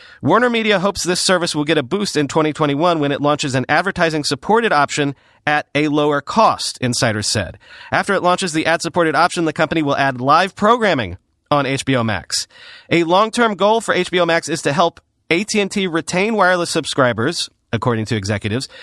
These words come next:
"and also allow the company to pair wireless and DirecTV satellite data to learn more about customers, and in turn, charge higher rates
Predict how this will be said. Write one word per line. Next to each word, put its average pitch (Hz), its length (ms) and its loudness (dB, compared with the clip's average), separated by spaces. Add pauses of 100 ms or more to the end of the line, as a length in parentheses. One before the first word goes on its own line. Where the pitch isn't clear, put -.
(100)
"and 156 160 2
also 202 300 2
allow 190 260 4
the 180 80 -4
company 165 260 -2
to 147 100 -2
pair 156 220 2
wireless 160 420 0
and 143 140 -2
DirecTV 143 500 -2
satellite 165 480 0
data 143 300 -2 (300)
to 151 120 0
learn 156 280 2
more 240 200 4
about 196 240 2
customers, 113 520 -4 (180)
and 131 220 2
in 165 100 -2
turn, 135 400 0
charge 123 340 0
higher 120 300 0
rates 104 340 -4